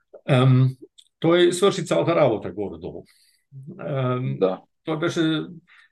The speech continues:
Speaker 1: един вид, ем, Меси и Роналдо, някакъв хибрид.
Speaker 2: Супер,
Speaker 1: Да.
Speaker 2: супер звезда,
Speaker 1: Да,
Speaker 2: вау.
Speaker 1: супер звезда.
Speaker 2: Добре.
Speaker 1: И, ем, той, е,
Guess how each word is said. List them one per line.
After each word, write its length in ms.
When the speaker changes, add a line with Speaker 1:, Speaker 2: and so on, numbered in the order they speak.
Speaker 1:
един 560
вид, 200
ем, 580
Меси 460
и 80
Роналдо, 560
някакъв 400
хибрид. 300
Speaker 2:
Супер, 200
Speaker 1:
Да. 420
Speaker 2:
супер 340
звезда, 400
Speaker 1:
Да, 60
Speaker 2:
вау. 220
Speaker 1:
супер 240
звезда. 380
Speaker 2:
Добре. 100
Speaker 1:
И, 260
ем, 320
той, 240
е, 120